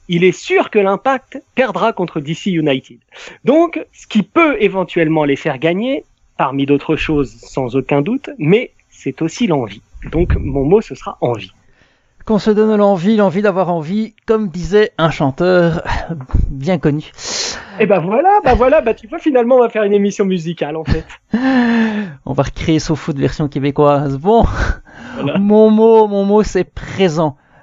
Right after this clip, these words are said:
Speaker 2: Euh, présent dans deux sens, en fait. Euh, le premier, ben, ça rejoint un petit peu ce que Quentin dit. Il faudra répondre présent sur le terrain, que tout le monde, euh, <laughs> soit, soit présent physiquement et mentalement. Et, euh, l'autre, c'est plus le présent, le présent de D C United.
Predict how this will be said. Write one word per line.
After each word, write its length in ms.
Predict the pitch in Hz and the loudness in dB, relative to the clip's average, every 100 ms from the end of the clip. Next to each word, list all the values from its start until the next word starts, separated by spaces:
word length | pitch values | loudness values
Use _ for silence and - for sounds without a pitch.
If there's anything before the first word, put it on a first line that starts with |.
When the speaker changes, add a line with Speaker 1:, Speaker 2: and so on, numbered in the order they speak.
| - | -6
Speaker 2:
Euh, 160 | 139 | -2
présent 360 | 147 170 160 185 | -2 -2 0 0
dans 140 | 165 | 0
deux 180 | 143 170 | 2 0
sens, 360 | - 180 160 - | 0 -2 -2 -4
en 100 | 135 | -4
fait. 280 | - 139 143 | -4 -2 0
Euh, 160 | 139 | 2
le 120 | 139 | 2
premier, 480 | 143 - 143 143 156 | -2 -2 -2 0 -2
ben, 180 | 135 127 | -4 -6
ça 140 | - | -8
rejoint 180 | 123 131 | -8 -6
un 40 | 127 | -8
petit 120 | - | -10
peu 200 | - 131 | -12 -12
ce 100 | - | -10
que 60 | |
Quentin 320 | 131 131 143 160 | -10 -8 -6 -6
dit. 120 | 185 | -6
Il 40 | |
faudra 260 | - 131 135 | -8 -4 -2
répondre 460 | 143 135 151 139 | -2 -4 -4 -4
présent 300 | 135 151 143 | -6 -6 -6
sur 160 | 160 135 | -6 -10
le 100 | 131 | -10
terrain, 300 | 135 131 170 | -8 -8 -8
que 120 | 139 135 | -10 -10
tout 100 | - | -2
le 60 | 175 | -2
monde, 340 | 160 185 220 156 _ _ _ | -2 -4 -8 -14 _ _ _
euh, 300 | 131 - 135 - | -20 -14 -10 -10
<laughs> 120 | 277 | -10
soit, 540 | 143 - 147 143 143 135 | -12 -4 -2 -2 -6 -10
soit 200 | - 160 | -6 -4
présent 380 | - 170 170 - _ _ _ | 0 0 -2 -8 _ _ _
physiquement 500 | - 165 165 165 165 - _ | -20 -16 -6 0 0 0 _
et 160 | 226 226 | 0 0
mentalement. 560 | 208 185 156 151 180 - _ _ _ _ - | 0 0 0 -2 -6 -12 _ _ _ _ -6
Et, 220 | 170 170 | 0 4
euh, 300 | 170 170 170 - | 6 6 2 -2
l'autre, 480 | 175 196 262 - - | -2 2 2 0 -8
c'est 240 | - 170 | -2 -2
plus 460 | 160 - 233 - - - | -2 -4 -8 -8 -10 -4
le 240 | 170 247 | 2 2
présent, 400 | - 190 143 135 | 0 -6 -4 -2
le 100 | 135 | -2
présent 380 | - 156 170 196 | -2 -4 -2 -2
de 100 | 147 | -2
D 160 | 131 | -4
C 160 | 156 202 | -8 -4
United. 480 | 180 175 143 175 | -2 0 0 -2